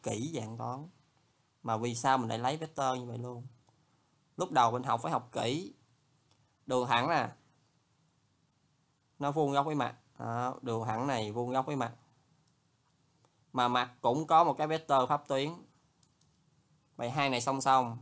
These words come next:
lấy pháp tuyến của mặt. Pháp tuyến một, ba trừ một. Một, ba trừ một, một, ba trừ một. Thằng này bỏ nè, vì nó sai rồi.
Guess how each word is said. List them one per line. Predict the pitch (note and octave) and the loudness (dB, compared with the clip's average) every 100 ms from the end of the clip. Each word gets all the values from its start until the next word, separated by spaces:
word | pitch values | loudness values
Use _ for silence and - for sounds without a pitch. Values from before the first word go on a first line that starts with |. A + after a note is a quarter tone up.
| - | -8
lấy | B2 C#3 | -6 -2
pháp | D3 - | -2 -2
tuyến | C3+ D3 | -4 -4
của | |
mặt. | D3 A#2 - - - _ _ _ | -4 -4 -6 -18 -20 _ _ _
Pháp | D#3 D3 | -4 0
tuyến | D3 C#3+ E3 - - _ _ - | 2 2 0 -4 -16 _ _ -6
một, | A#2+ A2+ A2+ A#2+ - _ _ _ _ _ - | 0 4 4 2 -4 _ _ _ _ _ 0
ba | B2 B2+ B2+ A2+ A2+ | 4 4 4 -2 -8
trừ | - G#2+ | -8 -6
một. | G#2+ G#2+ A2 - _ _ - _ _ _ _ _ _ _ _ _ _ _ | -4 -4 -6 -10 _ _ -20 _ _ _ _ _ _ _ _ _ _ _
Một, | - B2 A#2+ | 0 4 4
ba | C#3 C3+ | 4 4
trừ | C3+ B2+ | 4 0
một, | A#2 A#2 A#2 | -2 -2 0
một, | A#2+ A2+ B2 | 0 0 0
ba | B2+ | -2
trừ | A#2+ A#2+ | -4 -6
một. | A2+ A#2+ - _ | -4 -6 -10 _
Thằng | - B2+ | -12 -6
này | A2+ | -4
bỏ | A#2 A2+ | -4 -2
nè, | C#3+ A#2+ - - _ _ _ | -2 -4 -8 -20 _ _ _
vì | C3 | -12
nó | A#2 | -10
sai | - C3 B2+ B2 | -6 -4 -2 -2
rồi. | A2 A2+ | -4 -6